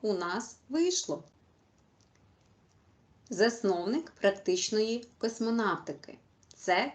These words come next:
Корольов. Видатний конструктор гелікоптерів. Це Сікорський. Автор геоцентричної системи світу Птолемей.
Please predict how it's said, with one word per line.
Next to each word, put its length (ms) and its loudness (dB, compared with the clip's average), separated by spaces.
Корольов. 560 4
Видатний 640 4
конструктор 760 -2
гелікоптерів. 1000 0
Це 180 0
Сікорський. 840 -4
Автор 480 2
геоцентричної 1080 2
системи 580 -4
світу 600 -2
Птолемей. 760 0